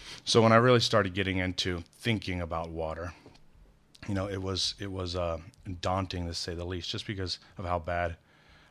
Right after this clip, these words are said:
our, uh, our water was. And y-, you can't honestly for-, afford a lot of the equipment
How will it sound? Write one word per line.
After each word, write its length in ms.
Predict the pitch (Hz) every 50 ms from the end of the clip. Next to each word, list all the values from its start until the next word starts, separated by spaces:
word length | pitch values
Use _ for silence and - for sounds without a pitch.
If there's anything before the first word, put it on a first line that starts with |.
| _
our, 280 | - 87 87 85 87 85
uh, 160 | 82 80 80 78
our 160 | 85 85 85
water 280 | 85 85 85 82 82 82
was. 400 | 95 131 131 104 95 - - - - _ - - _ _ _ _
And 280 | 226 175 160 143 127 123
y-, 60 | -
you 300 | 139 139 135 147 135 127
can't 260 | 123 - 147 147 139 - _ _ _ _
honestly 440 | - 107 117 104 92 - - 92 87
for-, 320 | - - - 123 123 110 -
afford 420 | 101 98 - - - 120 113 104 87
a 40 |
lot 260 | 87 87 90 90 92 92
of 120 | 90 82
the 80 | 85 82
equipment 420 | 80 - - 110 98 92 92 87